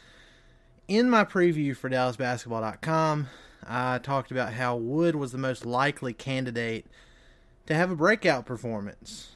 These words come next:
uh, for the Mavs, 'cause he hadn't scored over fifteen points in his last three, even though he had been playing great defense. And man, against the Lakers, he put it all together. Uh, he, he had a great offensive performance, thirty points on twelve of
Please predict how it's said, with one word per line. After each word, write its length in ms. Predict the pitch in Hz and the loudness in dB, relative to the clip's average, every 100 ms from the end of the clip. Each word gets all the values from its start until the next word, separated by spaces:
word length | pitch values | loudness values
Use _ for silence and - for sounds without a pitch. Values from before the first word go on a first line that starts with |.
| - | -12
uh, 160 | 120 | -10
for 160 | 117 131 | -8 -8
the 60 | 120 | -4
Mavs, 420 | 131 123 113 - | -2 -2 -4 -6
'cause 200 | 120 110 | -8 -4
he 100 | 123 | -2
hadn't 240 | 135 127 | -2 -4
scored 320 | - 135 131 | -8 -6 -2
over 340 | 127 113 117 107 - - - _ _ - | 0 0 -4 -6 -14 -20 -20 _ _ -8
fifteen 420 | 147 139 139 120 | -6 -4 -2 -4
points 400 | - 156 156 143 | -2 -2 -2 -2
in 60 | 127 | -6
his 120 | 107 | -4
last 360 | 131 120 - - | -2 -2 -4 0
three, 500 | 190 202 196 185 160 - - - | 4 4 4 0 -4 -12 -20 -14
even 260 | - 151 151 | -6 -4 -2
though 160 | 147 | -2
he 100 | 135 | -2
had 80 | 139 | -4
been 140 | 131 120 | -4 -4
playing 280 | 151 139 | -4 -2
great 300 | 123 135 120 | 0 -2 -2
defense. 800 | 131 190 - 190 180 - - - - - - - - - - | -2 -2 0 -2 -2 -4 -12 -18 -20 -20 -20 -20 -20 -20 -14
And 300 | 113 113 123 | -10 -8 -4
man, 460 | 147 151 117 98 - _ - - _ _ _ - | -2 -2 -4 -8 -16 _ -20 -20 _ _ _ -10
against 300 | 135 196 214 | -2 0 0
the 60 | 175 | 2
Lakers, 360 | 190 240 208 | 2 2 0
he 120 | 180 | 0
put 200 | 175 208 | 0 2
it 120 | 190 - | 2 -2
all 240 | 123 175 | 2 2
together. 580 | 202 175 135 175 139 - - - - - | 2 -2 0 0 -2 -8 -20 -20 -14 -6
Uh, 260 | 131 131 | -4 -2
he, 220 | 127 165 | 0 0
he 200 | 160 139 | 0 0
had 120 | 170 160 | 2 2
a 40 | |
great 300 | 123 156 170 | 4 4 4
offensive 560 | 139 151 160 170 165 170 | 4 2 2 -2 -4 -6
performance, 560 | 165 143 156 165 139 | -6 -2 -2 -2 -6
thirty 340 | - 143 156 156 | -4 0 2 0
points 420 | 147 147 160 113 | -2 -4 -4 -4
on 140 | 127 | -8
twelve 520 | 117 - 151 151 156 139 | -8 -2 0 0 -2 -2
of 340 | 127 113 - | -4 -4 -14